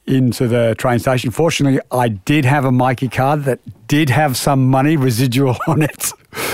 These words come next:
Uh, so I could afford to get into the station without having to jump the counters. And I'm standing there,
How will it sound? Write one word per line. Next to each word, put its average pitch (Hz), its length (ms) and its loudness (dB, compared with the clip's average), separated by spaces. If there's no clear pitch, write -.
Uh, 139 320 2
so 135 200 0
I 131 120 2
could 135 120 0
afford 147 300 0
to 131 60 -2
get 139 180 0
into 139 220 2
the 127 120 0
station 135 400 0
without 135 140 2
having 131 140 0
to 117 100 0
jump 131 340 0
the 113 100 -2
counters. 135 480 0
And 127 120 0
I'm 127 120 0
standing 135 400 2
there, 131 320 2